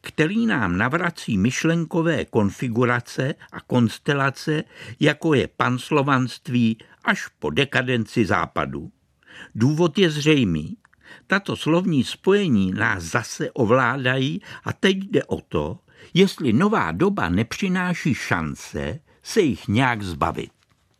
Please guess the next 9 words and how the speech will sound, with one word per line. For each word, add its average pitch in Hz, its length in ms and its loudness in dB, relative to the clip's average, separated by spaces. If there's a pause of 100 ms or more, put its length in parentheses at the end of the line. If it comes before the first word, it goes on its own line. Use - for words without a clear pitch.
(440)
Petříček - 720 0
velmi 156 320 2
opatrně 165 800 0
formuluje 131 720 2
to, 71 380 -4 (360)
co - 180 2
nás 165 320 -2
neustále 139 760 0
tíží, 92 640 0